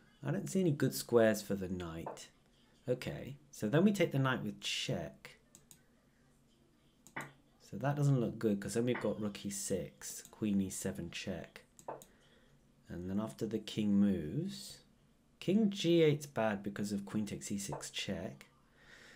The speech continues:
And now we can just move our knight here, I think. And I think we're just a piece up now, fairly comfortably. You can't play rook E eight 'cause the knight's covering that square, and we're threatening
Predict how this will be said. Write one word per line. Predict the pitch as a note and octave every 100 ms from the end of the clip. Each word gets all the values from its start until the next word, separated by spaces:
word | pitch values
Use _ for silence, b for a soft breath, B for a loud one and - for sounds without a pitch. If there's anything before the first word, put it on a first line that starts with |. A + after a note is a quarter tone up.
| B -
And | C3
now | G3
we | D#3+
can | B2
just | A#2
move | A#2 A2+ G2
our | F#2
knight | F2+ F2 E2+ C#2+
here, | - C#2 C#2 - -
I | -
think. | - - D2+ - - - _ -
And | E2+
I | E2+
think | - -
we're | E2+
just | E2+ - D3+
a |
piece | - - - -
up | - G2+
now, | B2+ F3+ -
fairly | G2+ G2
comfortably. | - G2 - G#2+ C3+ F#3+ G3+ - - _ _ _ b b b b b b _
You | C#3
can't | - F3+
play | D#3
rook | C#3 B2+ -
E | G#2 G2+
eight | C#3 D3
'cause | -
the | G2
knight's | G2 -
covering | F#2+ G2 G2
that | -
square, | - - A2 G#2+ G#2 -
and | G2+ F2+ F#2 F2 - _ B B B B B B B B B B B B B
we're | -
threatening | - G#2+ - G2+ G2 G2 F#2+ -